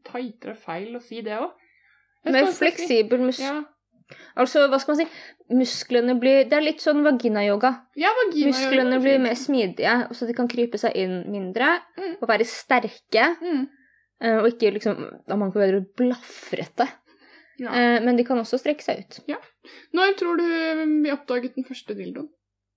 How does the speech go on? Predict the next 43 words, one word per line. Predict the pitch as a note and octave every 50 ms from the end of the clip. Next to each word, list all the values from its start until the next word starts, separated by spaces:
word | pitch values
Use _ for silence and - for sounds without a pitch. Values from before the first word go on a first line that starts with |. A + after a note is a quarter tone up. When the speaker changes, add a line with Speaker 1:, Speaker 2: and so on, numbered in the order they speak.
| _ _ _ _ -
Speaker 2:
<laughs> |
Jeg | F#4+ G#4 A4 - - F#4+ G4 G4+ F#4 E4+ E4+ F4+ - - - - - - _ - A3 C4+ -
prøv-, | - D#4 C#4+
tror | - - C#4
vi | C4+
pratet | C4+ C4+ C4 C4 C4
om | A#3+ B3+
andre | C4 A#3+ - - B3
ting. | - C4 C4+ C4
Jeg | B3 A#3+
hadde | A#3 B3+
så | - - A#3+
masse | A3+ A#3 A#3+ - B3
spørsmål | - - - - - - G#3+ G3+
å | A3+
stille | - - G3 - F3 F3
deg. | E3+ - B3 - _ _ -
Speaker 1:
Å | - A4
ja, | B4+ C#5 C5 G4+ -
fortsett. | - - E4 - G#4 G#4+ - -
Å. | - E4
Speaker 2:
Nei, | E4+ C#4 D4
jeg | C#4+
har | C#4+ D#4
glemt | C4 A#3+ A3 G#3+ - -
dem. | A#3 B3 C4 B3+ - _
Speaker 1:
Ok. | - D#4 D#4+ D#4 B3+ B3+ D4 - A#4+ B4 A#4+ A4 G#4+ G4+
Speaker 2:
<laughs> | D4 D#4+ E4 A4 - - - E4+ - -
Vi | - -
pratet | - E4+ D4 C#4 C4+ - A#3
om, | A3+ B3 C4 B3+ - - - - - _ _ _ A3
ok, | A#3+ C4+ A3 G3 - -
jeg | G#3+ B3 A#3 A#3+ B3 B3
liker, | A#3+ G#3+ G#3+ - - A3 A3+ A3+ A#3 A#3 - - -
hvordan | A#3+ C4+ C#4+ C#4+ D4
liker | D#4+ D#4+ E4 G#4 F4 B3+
du, | A3+ G#3+ A#3+ C4
liker | - A#3 C4 C4 - D4 C4 A#3+
du, | - -
er | - - B3+ C#4+
du | A#3+ B3+ B3
sånn | A#3 - B3 A#3 A#3+
som, | A#3 - A#3+ A#3+ A#3